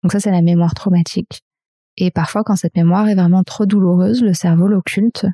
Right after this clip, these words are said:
justement. Donc, c-, en fait, c'est une mémoire qui est juste pas intégrée, pas traitée. Ce qui veut pas dire que notre cerveau est pas conscient du traumatisme, mais que nous, nous n'y avons pas accès à l'information.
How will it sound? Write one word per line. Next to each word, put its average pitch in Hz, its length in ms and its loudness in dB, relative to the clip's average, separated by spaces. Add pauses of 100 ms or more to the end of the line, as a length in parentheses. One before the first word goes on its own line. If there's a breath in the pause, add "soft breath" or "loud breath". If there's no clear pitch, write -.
(160)
justement. 175 400 -2 (800)
Donc, 185 240 0
c-, - 140 -10
en 175 100 2
fait, 220 220 -4
c'est - 260 -6
une 185 80 2
mémoire 185 300 2
qui 196 100 -4
est 175 60 2
juste 190 240 -2 (100)
pas 196 80 -2
intégrée, 202 480 2
pas 190 160 -2
traitée. 185 400 -6 (1400)
Ce - 80 -14
qui - 120 -4
veut 175 100 0
pas 185 120 -2
dire 226 180 0
que 226 80 -2
notre 190 160 0
cerveau 185 260 0
est 214 60 0
pas 165 140 -4
conscient 202 400 0
du 185 120 2
traumatisme, 185 720 -2 (600)
mais 185 260 2
que - 160 -4
nous, 208 320 4
nous 220 220 4
n'y 196 140 4
avons 175 180 2
pas 220 160 -2
accès - 400 -2
à 202 100 2
l'information. 185 680 0